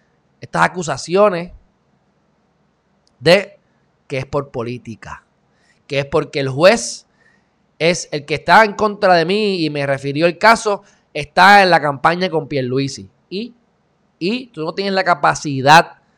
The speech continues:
de estar con una persona y hacer tu trabajo. Uno. Dos.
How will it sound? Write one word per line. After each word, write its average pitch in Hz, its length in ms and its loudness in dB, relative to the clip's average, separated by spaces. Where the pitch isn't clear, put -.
de 131 80 -6
estar 156 480 0
con 143 180 -2
una 165 140 2
persona 175 360 0
y - 20 0
hacer 160 160 -4
tu - 60 -20
trabajo. 180 580 2
Uno. 151 380 -4
Dos. 147 520 0